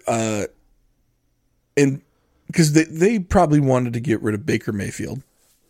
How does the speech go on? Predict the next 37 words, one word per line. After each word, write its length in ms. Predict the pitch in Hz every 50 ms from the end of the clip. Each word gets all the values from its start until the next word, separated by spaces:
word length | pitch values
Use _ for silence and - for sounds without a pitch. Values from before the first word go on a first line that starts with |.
| _ _ _
'cause 240 | - 131 113 139 - _ _ _
he 120 | - 139 143
was, 340 | 127 131 127 120 120 131 - _
I 40 | 123
mean, 80 | - _ - - - _ _ _ _ _ _ _ _ _ _ _ _ _ _ _ _ _
whether 280 | - 151 196 220 214 190
he's 220 | 180 196 175 131
good 220 | - 160 165 165
or 100 | 160 147 135
not, 140 | 127 120 127
whether 200 | 143 151 156 147
Baker 260 | 139 160 180 165 147
Mayfield's 380 | 127 127 127 - 127 110 101 -
good 160 | - 131 117
or 60 | 110
not 260 | 104 101 95 95 - _ _ _ _ _ _ _ -
is 200 | 120 120 120 - -
up 120 | 110 107
for 320 | - - - 107 104 98 101
interpretation. 640 | 107 - - 120 120 - - 151 110 - - -
If 80 | - -
you 60 | 165 160
talk 160 | 165 180 -
to 60 | 135
football 420 | - - - 277 - - 117 101
people 520 | - - 101 117 - - - 71 - - _ _ _ _ _ _ _ _ _ _ _ _ _ _ _ _ _ _ _ _ _ _ _ _ _ _ _ _ _ _ _ _ _ _ _
and 180 | 127 123 123 127
you 100 | 123 120
take 320 | 117 - - 165 151 147 -
out 200 | 151 135 113 -
last 340 | 120 113 120 - - -
year's 220 | - 117 110 - -
stats 340 | - 117 110 110 107 - -
when 80 | 113
he 60 | 101
was 160 | 98 - - -
hurt, 320 | - 113 110 139 -